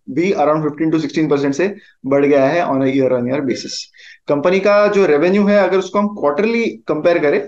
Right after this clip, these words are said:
तो सिर्फ थ्री पॉइंट फ़ोर परसेंट की ग्रोथ है, अ, जबकि टेन पॉइंट वन परसेंट की year on year growth है on a constant currency basis। अ,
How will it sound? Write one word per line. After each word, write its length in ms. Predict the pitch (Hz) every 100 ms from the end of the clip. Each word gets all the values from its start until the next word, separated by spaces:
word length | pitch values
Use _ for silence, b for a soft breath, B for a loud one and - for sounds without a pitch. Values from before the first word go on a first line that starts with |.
| - 175
तो 180 | 175
सिर्फ 260 | 170 202 196
थ्री 220 | - 170
पॉइंट 280 | 165 180 175
फ़ोर 240 | - 175
परसेंट 300 | 170 160 160
की 80 | 165
ग्रोथ 240 | 135 139 147
है, 80 | 131 - B B -
अ, 380 | 143 139 135 135
जबकि 640 | 139 139 165 165 170 165 170 -
टेन 200 | 160 175
पॉइंट 260 | 170 175
वन 220 | 147 156 165
परसेंट 340 | 143 160 160
की 200 | 208 156
year 140 | 151
on 100 | 151
year 240 | 156 156 139
growth 200 | 143 147
है 60 | 196
on 140 | 156
a 60 | 190 160
constant 380 | 151 156 190 185
currency 460 | 180 135 135 135 131
basis। 460 | 113 - - - b b b _
अ, 340 | - 139 139